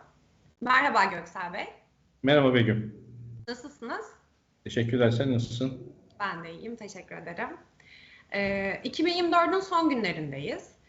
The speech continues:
Speaker 1: İki bin yirmi beşe girmeden bitirmekte olduğumuz bu yıl hakkında değerlendirmelerinizi almak istiyoruz. Bu yılı nasıl değerlendiriyorsunuz?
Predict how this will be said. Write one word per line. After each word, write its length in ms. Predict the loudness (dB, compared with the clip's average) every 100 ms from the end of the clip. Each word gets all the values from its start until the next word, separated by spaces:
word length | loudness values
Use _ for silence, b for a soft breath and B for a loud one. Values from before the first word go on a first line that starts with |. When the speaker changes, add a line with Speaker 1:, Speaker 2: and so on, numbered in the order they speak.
| -8
Speaker 1:
İki 220 | -4 0
bin 60 | 4
yirmi 220 | 6 4
beşe 200 | 2 0
girmeden 720 | 2 2 4 2 2 0 -4 -10 b b b b b _ _ -4
bitirmekte 500 | 0 2 2 2 2
olduğumuz 500 | 4 4 0 0 2
bu 60 |
yıl 140 | 2 2
hakkında 640 | 0 0 -6 -6 0 2 2 4
değerlendirmelerinizi 960 | 4 6 2 0 -2 0 0 0 0
almak 300 | 0 0 -6
istiyoruz. 560 | -14 -12 -10 -8 -10 -12 -18 _ _ _
Bu 120 | 0 0
yılı 180 | 2
nasıl 280 | 0 0 2
değerlendiriyorsunuz? 1120 | 4 4 4 2 0 -4 -6 -6 -10 -14 -16